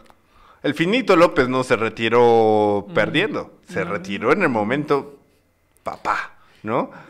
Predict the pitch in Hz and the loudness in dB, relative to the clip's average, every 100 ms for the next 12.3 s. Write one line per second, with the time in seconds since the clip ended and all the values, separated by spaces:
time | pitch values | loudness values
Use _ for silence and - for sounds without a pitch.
0 | - 226 202 247 208 208 190 220 226 233 | -4 -2 0 0 2 2 2 2 0 -2
1 | 196 175 175 202 220 220 202 185 135 151 | -2 -2 0 0 0 -2 -4 0 4 6
2 | 139 139 139 156 156 156 135 135 123 135 | 6 6 6 6 8 6 6 2 4 4
3 | 123 - 113 - - - 254 - 294 170 | 4 0 -10 -10 -12 -10 -10 -10 -10 -10
4 | 151 143 151 151 127 123 127 135 151 147 | -4 -2 2 4 2 0 2 6 8 6
5 | - 135 117 117 113 110 131 110 110 110 | 4 6 6 6 2 6 4 6 2 4
6 | 170 147 107 98 110 110 139 190 131 131 | 2 2 0 -2 -2 -2 -4 -4 -8 -8
7 | 175 175 190 190 160 139 123 135 262 302 | -8 -10 -6 0 0 2 2 4 2 -2
8 | 123 120 110 120 147 120 107 123 131 113 | -6 -4 -2 0 0 0 0 -2 0 0
9 | 101 98 110 117 160 190 214 175 104 90 | -2 -2 -2 0 0 0 0 -2 -2 -6
10 | 92 87 - - 90 104 104 226 - 202 | -6 -10 -12 -12 -6 -2 -2 -4 -8 -12
11 | - - - - 202 - - _ - 175 | -16 -14 -12 -10 -10 -12 -20 _ -6 -4
12 | 117 104 | -4 -8